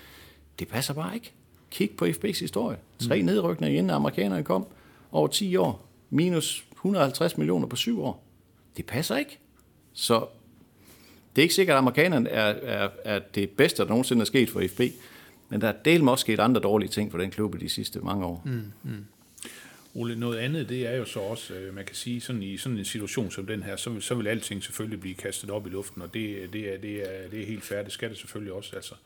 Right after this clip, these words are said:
Speaker 2: nu har vi talt lidt om, øh, om ejerne, og, altså, hvad med, altså, du har efterlyst en sportschef mange gange.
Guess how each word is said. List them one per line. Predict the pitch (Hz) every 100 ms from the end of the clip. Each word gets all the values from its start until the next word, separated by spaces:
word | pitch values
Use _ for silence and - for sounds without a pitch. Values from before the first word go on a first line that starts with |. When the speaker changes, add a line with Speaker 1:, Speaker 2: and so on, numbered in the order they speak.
| _ - -
Speaker 2:
nu |
har | - - 127
vi | -
talt | 123 101
lidt | 107 104
om, | 92
øh, | 87 87 87 87 87
om | 90
ejerne, | 101 117 120 117 90 85 82
og, | 82 85 - _ - -
altså, | 98 104
hvad | 127
med, | 156 117 90 85 82 82 - _ _
altså, | 104 -
du | 110 120
har |
efterlyst | 117 - 101 101 -
en | 85
sportschef | - 110 - 101 90 95
mange | 101 95
gange. | 90